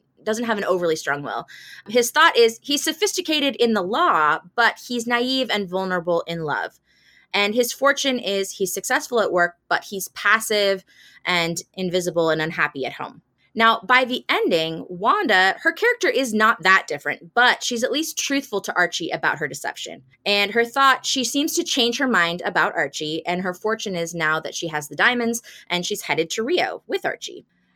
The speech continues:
Now, Archie, at the end of the story, his character, he has become a criminal, but he has gained a strong will and he's taken control over his life. His thought, he is less naive about the world and specifically about Wanda, and his fortune, he's left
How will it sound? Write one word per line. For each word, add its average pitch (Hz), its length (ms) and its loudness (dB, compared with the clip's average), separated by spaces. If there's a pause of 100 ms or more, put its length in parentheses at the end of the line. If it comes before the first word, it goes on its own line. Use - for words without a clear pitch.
(140)
Now, 196 220 2
Archie, 302 320 4
at 226 80 2
the 233 100 0
end 190 160 0
of 175 120 -2
the 180 80 -2
story, 175 520 0
his 233 240 -2
character, 226 640 2
he 302 260 2
has 320 440 4
become 359 400 -2
a 370 80 0
criminal, 170 540 -2 (280)
but 311 300 6
he 254 140 -4
has 302 500 2
gained 220 360 2
a 185 80 0
strong 175 560 -2
will 139 240 -2
and 175 120 -6
he's 175 320 -6 (160)
taken 190 300 -2
control 165 380 -2
over 139 160 -4
his 156 160 -6
life. 147 260 -4 (460)
His 233 240 2
thought, 285 400 2
he 277 220 -2
is 226 140 0
less 254 340 2
naive 226 380 2
about 180 260 2
the 185 80 0
world 160 400 0
and 180 160 -4
specifically 185 600 -4
about 147 280 0
Wanda, 151 440 -2 (380)
and 208 280 2
his 220 180 -2
fortune, 254 500 0
he's 214 260 -4
left 240 280 2